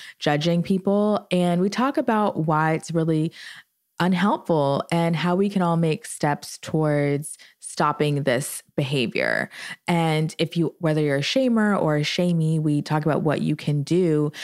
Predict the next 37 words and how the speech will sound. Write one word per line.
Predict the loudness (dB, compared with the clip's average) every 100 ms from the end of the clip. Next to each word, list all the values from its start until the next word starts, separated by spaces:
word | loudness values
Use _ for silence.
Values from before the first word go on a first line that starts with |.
| -12 -2
And | 0
I |
know | 2 2 2 0 -2
the | -2
motivation | 0 2 2 0 -2 0 -2
for | 0
a | 0
lot | 0
of | 0
people | -2 0 0
who | 2 2 2 0 -2 _ _ -2
are | 2 2
potentially | 0 0 0 0 0
food | 0 0
shaming | 0 2 2 0
is | -2
because | -4 -2 0 -2 -4 -16 -16 -12 -2
they | 0
may | 2 2 2
wanna | 0 -2 -2
help | -2 -2 -4
their | -2 0
loved | 0 0 0
one, | 0 0 0 0
like, | -2 -4 -2
eat | -2 -2
healthier | -2 -2 0 0 2 2 0
or | 0 0 0
have | 0 -2 -2
better | -2 -2
habits. | -2 -2 0 2 0 -2 -8 -16 -16 -16 _
But | -2 2 2 2 2 2 2 2 0 -2 -4
we | -2
talk | -2 -2
about | 0 0
why | 2 2 2 0
this | 0 -2 -4 -16